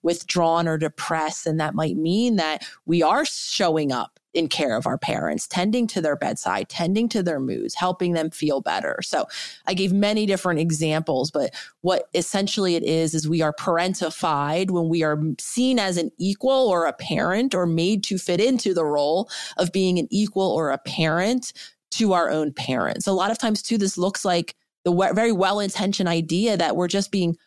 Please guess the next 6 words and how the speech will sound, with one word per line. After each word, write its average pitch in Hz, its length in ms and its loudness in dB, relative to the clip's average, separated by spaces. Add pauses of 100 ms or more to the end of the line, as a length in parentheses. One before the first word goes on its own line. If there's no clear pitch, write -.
(180)
close - 580 0
by 151 100 0
having 175 340 -2
a 160 40 -8
parent 175 420 -2
share 165 580 0